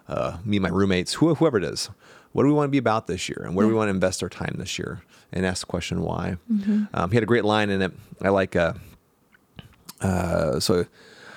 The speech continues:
Speaker 1: "Living a questionable life," he talks about, uh, preparing for eternity, with eternity in sight. So what we're doing prepares us for forever, 'cause we will live forever.
Speaker 2: Yeah.
Speaker 1: You know?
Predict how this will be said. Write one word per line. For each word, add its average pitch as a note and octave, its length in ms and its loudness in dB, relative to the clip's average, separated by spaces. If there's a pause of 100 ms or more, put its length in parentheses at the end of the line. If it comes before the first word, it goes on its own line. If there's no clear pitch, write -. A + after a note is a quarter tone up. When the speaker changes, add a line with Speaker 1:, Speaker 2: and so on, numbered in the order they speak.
(140)
Speaker 1:
"Living A#2+ 240 2
a B2 40 -4
questionable A#2 380 2
life," F#2+ 240 2
he F#2+ 80 0
talks G2 300 2
about, F#2 400 2 (100)
uh, F2+ 160 0
preparing G2 600 0
for F#2+ 200 2
eternity, F2+ 540 0 (460)
with - 200 -4
eternity F#2+ 400 0
in G#2+ 100 0
sight. F2+ 360 -2
So - 160 -2
what F#2+ 160 -2
we're G2 80 2
doing F2+ 260 0
prepares F2+ 380 -2
us F#2+ 100 -2
for F#2 160 -2
forever, F#2+ 380 0
'cause E2+ 160 -4
we F#2+ 100 2
will F#2 80 2
live F#2 140 0
forever. F#2+ 400 -4 (160)
Speaker 2:
Yeah. G3 200 2
Speaker 1:
You F#2 80 0
know? A2+ 80 -2